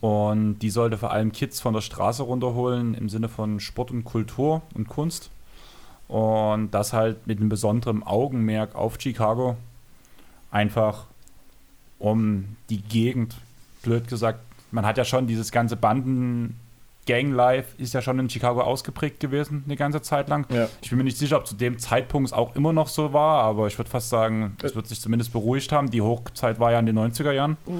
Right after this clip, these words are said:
Speaker 2: Das war eher in New York. In Neu-, äh, Chicago ist es tatsächlich immer noch so. In Chicago sterben jeden, jedes Jahr im Sommer mehr Leute auf der Straße als amerikanische Soldaten im Irakkrieg.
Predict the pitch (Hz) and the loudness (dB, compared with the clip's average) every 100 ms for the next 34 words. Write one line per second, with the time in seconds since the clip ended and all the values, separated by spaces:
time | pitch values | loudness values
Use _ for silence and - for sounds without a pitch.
0 | 170 147 147 139 - - - 123 123 131 | -4 -4 -4 -4 -4 -8 0 6 8 10
1 | 135 123 120 131 147 - 117 110 110 123 | 10 8 6 6 4 2 4 4 2 2
2 | 113 110 127 - 135 143 131 131 - 123 | 2 0 -2 0 2 2 0 -2 -6 -4
3 | 139 131 143 135 117 123 123 - 147 208 | -4 -2 0 0 0 -2 -2 0 2 4
4 | - 151 139 131 139 190 202 196 - 139 | 2 2 0 2 2 4 2 0 -4 -2
5 | 175 185 151 147 - 123 113 127 160 110 | 0 0 0 0 2 2 2 0 0 0
6 | 185 - - - - - - 113 120 170 | -2 -10 -20 -20 -20 -20 -8 0 2 2
7 | 147 139 143 143 131 139 123 - 120 135 | 2 0 0 -2 -2 -4 -4 -2 0 0
8 | - 139 - 120 120 - 123 120 120 117 | 0 0 4 4 4 0 0 0 0 0
9 | 123 131 117 117 113 117 127 120 135 131 | -2 -4 -4 0 2 2 -2 -2 -2 0
10 | 123 113 113 113 - | 0 0 -2 -8 -10